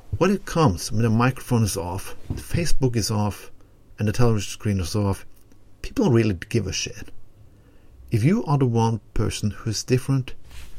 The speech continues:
people don't care about you. Try it. Because when everything is turned off, you're gonna live a normal life. So my suggestion to you is be less open.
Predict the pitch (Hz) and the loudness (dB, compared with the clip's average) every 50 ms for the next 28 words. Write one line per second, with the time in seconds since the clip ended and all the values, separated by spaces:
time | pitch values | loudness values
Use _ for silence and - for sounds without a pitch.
0 | - - - - 131 127 - 135 131 117 101 92 104 98 101 104 95 - - - | -12 -4 2 2 2 4 6 4 4 4 4 2 0 2 2 0 -2 -4 -10 -8
1 | - 101 95 90 90 85 67 - - - 90 90 90 - - - - - - - | -6 -4 -4 -4 -6 -6 -6 -8 -8 -8 -10 -12 -12 -14 -16 -20 -20 -20 -20 -20
2 | - - - - _ _ _ - - - - - - - - - - - 202 202 | -20 -20 -20 -20 _ _ _ -20 -20 -20 -20 -20 -20 -20 -20 -12 -2 0 2 2
3 | - 80 - - - - - - - - - - - - - - - - - - | 2 2 0 -6 -12 -14 -14 -16 -20 -20 -20 -20 -20 -20 -20 -20 -20 -20 -20 -20
4 | - - - - - - - - - - 156 147 - - - - - - - - | -20 -20 -20 -20 -20 -20 -10 -10 0 2 4 4 4 0 -6 -12 -14 -14 -16 -16
5 | - - - - - - 147 156 151 - - 156 185 202 - 185 156 127 123 - | -16 -16 -18 -6 2 4 4 4 2 0 -2 0 0 2 2 4 4 4 2 2
6 | 113 - - - - 131 127 123 127 127 107 92 - - - - - - - 123 | 2 8 8 8 10 10 6 6 6 4 4 2 0 -6 -14 -18 -18 -6 2 4
7 | 139 135 131 131 123 110 101 107 107 101 - - 113 107 107 101 95 98 98 98 | 6 6 8 6 6 6 6 4 2 2 0 -2 0 0 2 2 2 2 2 2
8 | 101 104 104 98 85 80 - - - - - - - - - - - - - - | 2 2 0 0 -2 -4 -8 -12 -12 -12 -14 -14 -16 -18 -20 -16 -10 -6 0 2
9 | 175 175 165 - - - - - - - - - - - 127 123 139 165 190 202 | 2 2 2 0 -6 -12 -20 -20 -20 -20 -20 -12 -2 2 4 6 6 6 6 6
10 | 190 165 - - - - - 117 107 131 123 - - - 104 95 - - 104 104 | 4 4 2 -2 -8 -8 -6 -2 0 0 0 -2 -2 -2 -4 -4 -4 -4 0 2
11 | 104 101 95 87 82 - - - - - 123 110 - - - - 135 135 120 117 | 4 4 2 2 -2 -8 -16 -20 -8 -6 -4 -4 -4 -6 -2 0 2 2 4 4
12 | 127 120 - - - - - - - - - | 8 10 12 12 12 10 6 2 -6 -14 -14